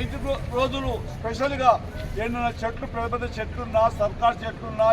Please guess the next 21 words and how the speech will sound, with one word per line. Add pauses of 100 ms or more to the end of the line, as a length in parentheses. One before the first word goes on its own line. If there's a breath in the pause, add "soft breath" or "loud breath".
(220)
ఏమున్నా (580)
పరిశుభ్రంగా (100)
చేయాలనేది (260)
ప్రభుత్వ
నిర్ణయం. (420)
ప్రభుత్వ (160)
ఆదేశానుసారం (120)
మేము (100)
కానీ, (140)
కమిషనర్
గారు
కానీ, (100)
మా (120)
సిబ్బంది,
మున్సిపల్
సిబ్బంది
అంతా
కూడా (100)
పనిచేస్తూ (100)
ఉన్నాం. (600)
దయచేసి